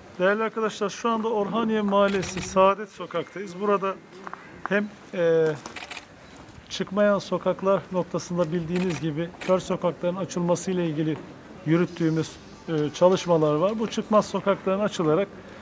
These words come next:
trafiğin akışını, efendim, geçişlerin daha kolay olmasını sağlamakla ilgili hedeflerimiz var. Bir. İkincisi, tabii bölgede ihtiyaç olan başta altyapı gibi, kanalizasyon, içme suyu gibi, beraberinde yine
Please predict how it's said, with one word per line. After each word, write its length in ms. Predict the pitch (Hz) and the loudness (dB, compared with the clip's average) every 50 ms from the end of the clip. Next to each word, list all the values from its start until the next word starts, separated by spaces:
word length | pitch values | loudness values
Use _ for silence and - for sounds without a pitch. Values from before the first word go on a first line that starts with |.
| - - - - - | -18 -18 -18 -10 -2
trafiğin 400 | - 208 208 185 - 208 196 190 | 4 6 6 6 6 4 2 6
akışını, 640 | 180 185 180 - 185 - - 185 175 160 160 160 160 175 170 - - - | 6 4 4 4 -2 -4 -2 -2 0 2 2 2 0 -2 -6 -14 -8 -4
efendim, 500 | 185 165 - - 175 170 170 170 160 156 | -4 -2 0 0 0 0 0 -2 -4 -2
geçişlerin 560 | 160 190 180 - - - 185 180 175 185 175 165 | -2 -2 -2 -2 -6 -2 -2 0 0 0 2 2
daha 220 | 170 160 180 175 - | 2 4 2 0 2
kolay 260 | 175 170 170 175 170 | 2 4 6 6 6
olmasını 500 | 180 175 170 170 165 165 - - 175 170 | 4 2 0 0 0 0 0 0 -2 -4
sağlamakla 640 | 165 - - 170 165 160 165 170 175 170 - 175 160 | -2 2 4 4 6 6 6 4 2 2 2 0 -2
ilgili 260 | 160 143 147 151 147 | 0 0 0 0 0
hedeflerimiz 680 | 151 131 143 143 139 - 151 143 135 139 139 131 131 165 | 0 0 0 -2 -2 -2 -2 -2 -2 -2 -4 -4 -2 -2
var. 220 | 196 196 165 147 | -2 -2 0 0
Bir. 140 | 175 208 202 - - | 0 0 0 -2 -6
İkincisi, 600 | 185 170 - 233 220 202 190 - - - 208 240 240 - - - - - - - - - - - - | -6 -2 0 0 2 2 0 -2 -2 -2 -2 -2 -4 -8 -14 -18 -20 -20 -20 -18 -18 -18 -18 -4 -2
tabii 280 | 240 233 202 196 165 185 | 0 0 2 0 2 4
bölgede 460 | 220 226 220 196 208 202 190 214 208 | 4 4 6 6 4 4 4 4 2
ihtiyaç 400 | 190 - - 214 208 202 208 - | 2 0 2 4 4 4 4 2
olan 260 | 190 185 185 185 185 185 - - - - - | 2 4 4 2 2 -2 -8 -16 -16 -2 2
başta 420 | 185 185 170 - - - 190 190 190 - - - - - - - - | 4 4 4 2 2 4 4 4 4 2 -6 -14 -14 -16 -16 0 6
altyapı 460 | 180 185 175 - - 185 165 - 175 | 6 6 6 6 2 0 0 2 0
gibi, 400 | 160 139 143 143 120 135 135 135 | 0 0 -2 -2 -2 -2 -4 -4
kanalizasyon, 840 | 120 - - 165 160 170 170 160 147 151 170 156 - - - 165 156 | -4 -2 -2 2 4 4 4 4 4 2 2 2 2 0 -4 -4 -4
içme 280 | 151 151 160 170 165 | -4 -4 -4 -4 -4
suyu 220 | 151 - 170 156 147 | -4 -2 -2 -2 0
gibi, 280 | 135 131 123 127 127 | 0 0 -2 -2 4
beraberinde 580 | 151 170 170 180 175 160 175 170 170 165 160 170 | 6 8 10 10 10 8 6 2 0 0 0 0
yine 300 | 170 170 165 165 170 175 | 2 2 4 6 4 4